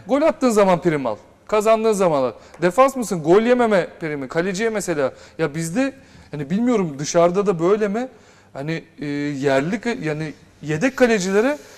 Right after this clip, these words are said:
ilk on bir oynamış gibi prim veriliyor bizde. Maç başı oynamış oluyor. Onların mevkisi sıkıntılıymış.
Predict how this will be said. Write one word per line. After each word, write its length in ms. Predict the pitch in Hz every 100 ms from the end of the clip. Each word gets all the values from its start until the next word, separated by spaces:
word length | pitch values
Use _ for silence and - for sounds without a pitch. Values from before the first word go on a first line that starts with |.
| - 185
ilk 200 | 180 254
on 140 | 269
bir 60 | 254
oynamış 320 | 247 254 -
gibi 180 | 247 202
prim 260 | 233 233
veriliyor 320 | 220 160 143 127
bizde. 300 | 117 107 - -
Maç 240 | 175 208
başı 180 | 214 214
oynamış 340 | 202 202 202 185
oluyor. 200 | 151 170
Onların 200 | 208 208
mevkisi 420 | 208 196 196 190
sıkıntılıymış. 580 | 190 185 175 156 123